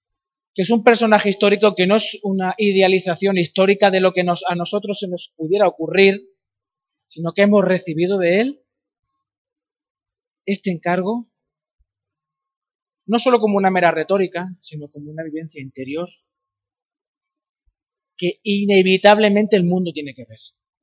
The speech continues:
Si el mundo lo que ve, porque a ver, al lobo el rabo no se le puede,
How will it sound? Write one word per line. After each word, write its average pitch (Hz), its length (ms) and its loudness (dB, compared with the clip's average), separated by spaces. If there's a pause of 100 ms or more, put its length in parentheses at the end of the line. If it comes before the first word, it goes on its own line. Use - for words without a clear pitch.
(1120)
Si - 140 -4
el 180 80 0
mundo 277 220 4
lo 277 120 6
que 240 100 4
ve, 180 320 6 (1120)
porque - 160 -12
a - 40 -8
ver, 180 200 0 (1800)
al 135 140 -8
lobo 147 180 0
el 147 80 -2
rabo 151 400 0 (1400)
no 147 160 -8
se 131 120 -8
le 127 100 -6
puede, 113 300 -12